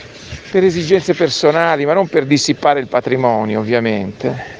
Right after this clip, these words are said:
è chiaro che io non posso pagare le rate in diciotto, a prescindere dall'ammontare delle stesse. Invece la rottamazione quater,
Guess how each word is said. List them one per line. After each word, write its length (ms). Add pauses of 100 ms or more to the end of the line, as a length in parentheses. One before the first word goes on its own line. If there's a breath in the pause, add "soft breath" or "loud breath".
è 120
chiaro 560 (100)
che 120
io 400 (300)
non 200
posso 420
pagare 480
le 160
rate 540 (160)
in 200
diciotto, 760 (460 loud breath)
a 100
prescindere 680
dall'ammontare 1080
delle 180
stesse. 840 (340 loud breath)
Invece 400
la 80
rottamazione 600
quater, 520